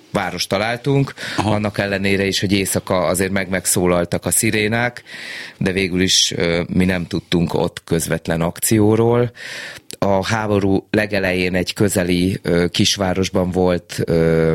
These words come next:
Speaker 1: rakétázás, azt hiszem, hogy ott valamilyen ka-
Speaker 2: Mhm.
Speaker 1: katonai létesítmény volt, de azóta itt ezen a részen, ö, nyugalom van, és, ö, hát, ö,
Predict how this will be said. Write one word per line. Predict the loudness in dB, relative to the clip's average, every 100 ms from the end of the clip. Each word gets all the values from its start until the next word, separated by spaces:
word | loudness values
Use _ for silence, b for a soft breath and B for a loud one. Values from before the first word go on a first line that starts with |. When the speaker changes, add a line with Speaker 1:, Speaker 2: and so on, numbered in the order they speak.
| -2 -4
Speaker 1:
rakétázás, | -2 -2 0 -2 0 -2 0 0 0 0
azt | 0 0
hiszem, | 0 0
hogy | 0 0
ott | 0 0
valamilyen | 0 0 0 -2
ka- | 0 -2
Speaker 2:
Mhm. | -2
Speaker 1:
katonai | -4 -2 0 0 2
létesítmény | 2 0 0 0 0 0 0 2
volt, | 2 2
de | 2
azóta | 2 2 0 0 0 0 0 B B B
itt | -4 -2 0
ezen | 0 0
a |
részen, | 0 0 0 0 0 0 -4 B B
ö, | 0 2 2 0
nyugalom | 0 2 2 2 2
van, | 2 2 0 -2 B B B B -4
és, | 0 2 0 0 2 0 0
ö, | 0 2 2 2 0
hát, | -4 -4 -6
ö, | -4 -4